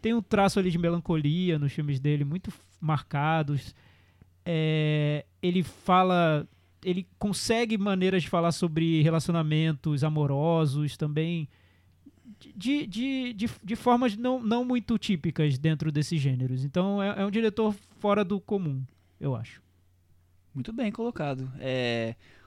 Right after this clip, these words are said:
Speaker 2: o filme que nós vamos falar hoje, Antes que Tudo Desapareça, passou da Anse Regard ano passado, em Cannes, então teve destaque aí nos festivais.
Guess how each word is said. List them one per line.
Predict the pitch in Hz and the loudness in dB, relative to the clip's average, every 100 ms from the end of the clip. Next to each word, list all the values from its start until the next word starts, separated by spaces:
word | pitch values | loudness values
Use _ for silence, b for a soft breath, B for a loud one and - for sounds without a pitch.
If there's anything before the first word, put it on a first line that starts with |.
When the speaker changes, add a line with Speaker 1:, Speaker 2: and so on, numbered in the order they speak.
| b | b
Speaker 2:
o | |
filme | 170 226 214 185 156 131 123 _ - | -4 2 4 4 2 -2 -10 _ -14
que | 139 | -8
nós | 151 | -4
vamos | 147 | -4
falar | 160 156 | -4 -2
hoje, | 220 | -2
Antes | 180 | -4
que | - | -8
Tudo | - | -12
Desapareça, | 135 139 156 165 - - | -8 -6 -4 -4 -6 -8
passou | 170 - 156 | -8 -4 -4
da | |
Anse | 151 - 151 147 | -4 -4 -4 -2
Regard | 147 156 180 | 0 0 0
ano | 156 | -2
passado, | 135 - 160 190 | -2 -4 -4 -4
em | |
Cannes, | 147 151 180 233 226 - | -2 0 2 0 -2 -12
então | - 147 143 | -14 -10 -8
teve | 151 139 | -6 -6
destaque | 135 135 - 127 139 135 | -8 -8 -4 -4 -4 -4
aí | 135 | -4
nos | 127 | -4
festivais. | 131 127 139 131 156 208 - | -8 -12 -8 -6 -6 -8 -14